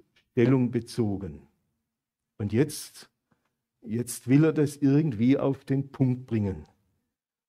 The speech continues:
Und das tut er mit diesen beiden Worten. Wachet, steht im Glauben, seid mutig, seid stark. Alles, was ihr tut,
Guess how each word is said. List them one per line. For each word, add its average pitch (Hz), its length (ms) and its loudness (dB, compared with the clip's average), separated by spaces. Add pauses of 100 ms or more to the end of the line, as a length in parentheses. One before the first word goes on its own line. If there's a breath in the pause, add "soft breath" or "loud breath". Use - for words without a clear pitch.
Und 117 300 2
das 156 300 0
tut 175 280 0
er 190 300 4
mit 139 200 0
diesen 147 580 -2
beiden 117 420 -2
Worten. 95 460 -6
Wachet, 143 500 0
steht 147 400 2
im 120 140 0
Glauben, 131 520 2 (600 soft breath)
seid 120 320 0
mutig, 143 540 -4 (140)
seid 101 260 -4
stark. 117 500 -4 (200)
Alles, 202 520 4 (720 soft breath)
was 123 240 -2
ihr 139 160 0
tut, 220 560 2